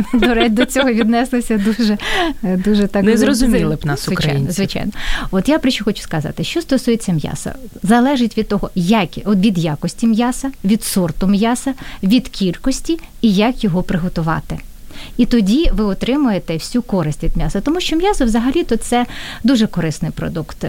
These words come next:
Speaker 1: Вегетаріанці будуть заперечувати, і
Speaker 2: Мгм.
Speaker 1: більшість із них уже давно розвіяло міф про те, що м'ясо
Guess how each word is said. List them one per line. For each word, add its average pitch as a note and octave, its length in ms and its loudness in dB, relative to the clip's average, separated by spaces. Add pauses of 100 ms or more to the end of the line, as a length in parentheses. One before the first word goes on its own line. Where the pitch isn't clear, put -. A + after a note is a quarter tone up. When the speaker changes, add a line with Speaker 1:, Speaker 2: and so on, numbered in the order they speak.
Speaker 1:
Вегетаріанці B3 600 2
будуть G#3 280 2
заперечувати, G3+ 840 0
і F3+ 60 0
Speaker 2:
Мгм. A3+ 140 4
Speaker 1:
більшість A3 400 2
із G#3 140 2
них C4 260 2
уже A3 180 2
давно B3 320 2
розвіяло A#3 460 2
міф A3 280 4
про - 120 2
те, A#3+ 200 0
що A3 220 -2
м'ясо A3 480 0